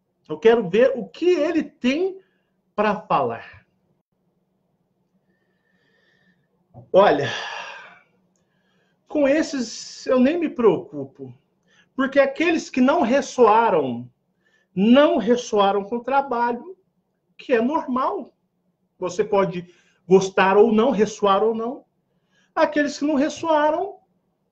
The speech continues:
saíram, foram ver outros tipos de conteúdo, adoração a mestres ascensionados, é, hierarquias, comandos, é, avatares, né? Por aí vai.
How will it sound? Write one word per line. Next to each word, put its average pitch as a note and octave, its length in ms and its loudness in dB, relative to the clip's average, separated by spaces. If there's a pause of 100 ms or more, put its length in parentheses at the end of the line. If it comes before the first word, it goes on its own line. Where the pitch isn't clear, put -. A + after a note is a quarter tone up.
(140)
saíram, D#4+ 800 -2 (280)
foram G#3 640 2 (800)
ver F#3+ 160 4
outros G3 320 -2
tipos E3+ 240 -16
de F#3+ 100 -10
conteúdo, B3 800 -4
adoração F#3+ 640 0
a B3 60 -2
mestres F#3+ 380 -4
ascensionados, F3 1040 0 (380)
é, D#3+ 100 4
hierarquias, G3 880 0
comandos, G#3+ 960 0 (240)
é, E3+ 160 2
avatares, F#3+ 920 0
né? C4 260 -4
Por F#4 160 -4
aí G4+ 140 2
vai. A#3 400 -2